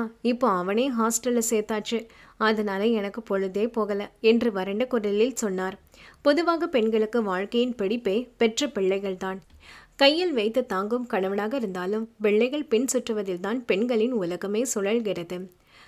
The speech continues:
"ம்" என்று பெருமூச்சு விட்ட சிங்கப்பெருமாள்,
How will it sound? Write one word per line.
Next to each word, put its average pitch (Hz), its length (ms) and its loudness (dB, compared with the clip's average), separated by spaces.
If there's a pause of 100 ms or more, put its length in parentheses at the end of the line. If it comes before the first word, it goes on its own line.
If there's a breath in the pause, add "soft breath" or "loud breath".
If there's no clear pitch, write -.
(160 soft breath)
"ம்" 311 280 -2
என்று 220 280 2
பெருமூச்சு 233 500 -2
விட்ட 196 240 -6
சிங்கப்பெருமாள், 214 720 -4